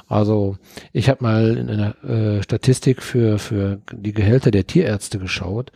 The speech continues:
und das hat mich schon überrascht, ähm,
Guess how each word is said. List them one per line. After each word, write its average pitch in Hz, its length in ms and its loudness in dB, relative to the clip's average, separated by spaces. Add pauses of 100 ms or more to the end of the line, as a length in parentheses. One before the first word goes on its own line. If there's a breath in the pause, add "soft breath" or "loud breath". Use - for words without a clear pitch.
(400 loud breath)
und - 120 -8
das - 120 2
hat 135 140 2
mich 110 140 2
schon 185 220 2
überrascht, 82 720 -6 (520 soft breath)
ähm, 107 440 4